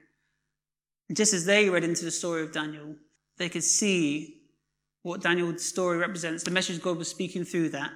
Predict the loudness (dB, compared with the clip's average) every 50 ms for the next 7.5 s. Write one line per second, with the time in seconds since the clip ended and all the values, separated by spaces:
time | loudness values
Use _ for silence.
0 | -12 -10 -8 0 6 6 6 6 6 0 -2 -4 -4 -4 -4 -6 -6 -4 -4 -6
1 | -6 -8 -14 -16 -18 _ _ _ _ _ _ _ _ _ _ _ -20 -10 -2 0
2 | 0 0 0 -6 -10 -10 -12 -14 -16 -20 _ _ _ _ _ -6 -6 -6 -4 -4
3 | -4 -2 -2 -2 -2 -2 -4 -4 -4 -6 -4 -4 -4 -4 -4 -8 -12 -18 -20 _
4 | _ _ _ _ _ _ _ _ _ _ _ _ _ _ _ _ _ _ _ _
5 | _ _ _ _ _ _ 4 4 8 8 8 10 10 8 6 6 6 6 8 8
6 | 10 8 8 6 6 4 2 2 0 -2 -2 -4 -4 -2 0 0 0 0 -2 -8
7 | -16 -20 -20 -20 _ _ -8 -8 -8 -8